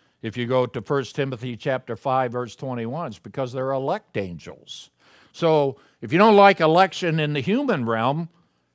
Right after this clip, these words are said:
<laughs> you find it in the angelic realm. God is still sovereign over these events that are taking place.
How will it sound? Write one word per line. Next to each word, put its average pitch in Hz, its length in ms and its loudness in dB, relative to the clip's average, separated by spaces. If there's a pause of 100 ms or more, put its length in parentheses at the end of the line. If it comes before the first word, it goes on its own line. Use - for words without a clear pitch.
(240)
<laughs> - 0 - (1400)
you 185 120 0
find 208 360 6
it 202 120 4
in 202 180 4
the 202 160 8
angelic 208 680 6
realm. 135 400 0
God 180 340 6
is 165 140 -2
still 196 320 0
sovereign 160 720 4
over 151 300 0
these 147 280 -2
events 139 600 0 (320)
that 139 280 2
are 135 240 4
taking 127 560 -4
place. 107 640 -4